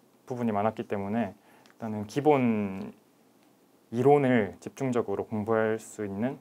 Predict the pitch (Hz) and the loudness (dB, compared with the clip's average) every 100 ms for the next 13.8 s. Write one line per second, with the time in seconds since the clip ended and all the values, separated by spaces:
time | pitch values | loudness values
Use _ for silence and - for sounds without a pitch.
0 | - 123 120 - 107 95 92 98 92 - | -8 -2 -2 -2 -4 -4 -6 -6 -8 -10
1 | 87 82 82 _ - 113 110 127 131 120 | -18 -16 -20 _ -14 -8 -2 -2 0 0
2 | 127 135 151 117 - 120 101 101 104 175 | 2 2 0 -2 -8 -6 -6 -6 -4 2
3 | 175 170 170 143 131 110 113 110 107 113 | 2 2 -2 -4 -4 -4 -2 -2 -4 -2
4 | 113 101 107 104 92 - 113 101 - - | -2 -2 -6 -8 -10 -6 -6 -6 -12 -20
5 | - 123 - 139 117 110 123 127 107 104 | -14 -12 -4 -2 -2 -2 -2 0 -2 -4
6 | 101 98 - 127 147 _ _ - - 131 | -4 -8 -4 -6 -6 _ _ -14 -4 -2
7 | 117 98 92 98 90 - - - - _ | 0 -2 0 -2 -2 -8 -20 -20 -20 _
8 | 101 92 - 127 135 95 - - 127 127 | -12 -6 -2 -2 -2 -6 -10 -4 -4 -2
9 | 135 120 120 113 107 98 90 87 - - | -2 -2 -2 -4 -4 -6 -6 -8 -10 -12
10 | - 131 107 - - 113 107 104 - - | -8 -4 -4 -6 -12 -6 -4 -6 -10 -20
11 | - - - _ - 104 123 - 170 139 | -20 -20 -20 _ 0 4 4 6 6 4
12 | - 117 113 117 98 87 _ _ _ _ | 0 0 2 2 0 -6 _ _ _ _
13 | - 110 107 101 101 101 98 | -12 -8 -6 -6 -6 -8 -10